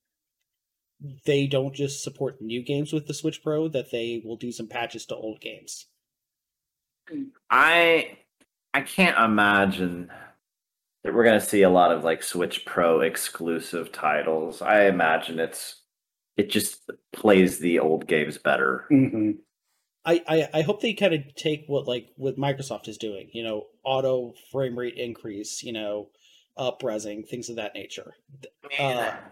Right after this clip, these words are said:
Speaker 2: I, I hope so. That's not a very Nintendo-y thing to do, but
Speaker 1: No, but, uh, remember that part of the rumors is that this new Switch, part of the way they're doing the four K is D L S S.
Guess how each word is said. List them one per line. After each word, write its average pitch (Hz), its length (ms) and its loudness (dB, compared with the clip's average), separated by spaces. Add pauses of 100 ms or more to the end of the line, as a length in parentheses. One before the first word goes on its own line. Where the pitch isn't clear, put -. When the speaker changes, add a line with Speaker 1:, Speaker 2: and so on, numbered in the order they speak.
(500)
Speaker 2:
I, 117 200 2
I 117 40 2
hope 127 260 6
so. 98 500 6
That's 117 220 6
not 131 200 8
a 101 40 4
very 117 220 10
Nintendo-y 101 800 4
thing 98 220 0
to 85 80 -2
do, 85 440 4
but 73 420 0 (140)
Speaker 1:
No, 180 640 2
but, 151 480 4 (320)
uh, 156 220 -2
remember 151 520 0
that 120 280 -2 (440)
part 165 140 4
of 139 60 -2
the 123 80 -2
rumors 156 380 -2
is - 500 -8
that 120 260 -2
this 135 280 -2
new 131 340 0
Switch, 131 480 -4
part 147 140 0
of 131 60 -4
the 135 60 -4
way 131 200 2
they're 127 100 -6
doing 120 220 -6
the 135 80 -6
four 143 180 0
K 147 280 2
is 120 300 -4
D 131 140 -2
L 123 160 -2
S 113 160 -4
S. 117 400 -6